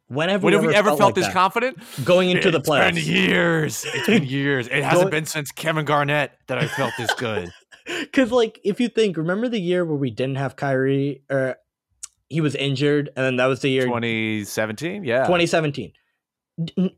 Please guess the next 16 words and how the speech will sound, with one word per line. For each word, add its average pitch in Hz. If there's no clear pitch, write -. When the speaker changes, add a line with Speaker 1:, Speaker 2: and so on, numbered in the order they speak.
Speaker 1:
like, 185
that 208
year 226
was 214
a 165
great 147
year 151
in 143
terms 143
of 131
Speaker 2:
But 123
I 156
didn't 185
Speaker 1:
success. -
Speaker 2:
feel 101
good. 101